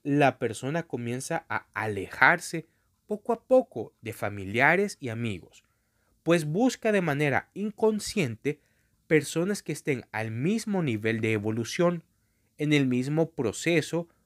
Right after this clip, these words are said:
o que estén más acordes a sus nuevos patrones. Desde el punto de vista energético, cuando el proceso de evolución se activa,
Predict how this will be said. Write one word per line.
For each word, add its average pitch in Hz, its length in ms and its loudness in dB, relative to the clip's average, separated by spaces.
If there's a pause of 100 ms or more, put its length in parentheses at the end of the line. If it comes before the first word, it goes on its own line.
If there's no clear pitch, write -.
(120)
o - 140 -14
que 156 100 -4
estén 170 360 -4
más 139 480 2
acordes 151 720 0 (280)
a 131 120 -4
sus 120 160 -6
nuevos 147 420 -2
patrones. - 760 -4 (800)
Desde 139 360 4
el 135 60 0
punto 185 320 -2
de 196 140 4
vista 104 440 -2 (320)
energético, 113 920 -4 (320)
cuando 147 320 4
el 151 80 4
proceso 190 440 -2
de 240 100 4
evolución 160 640 2
se - 280 -8
activa, 127 680 0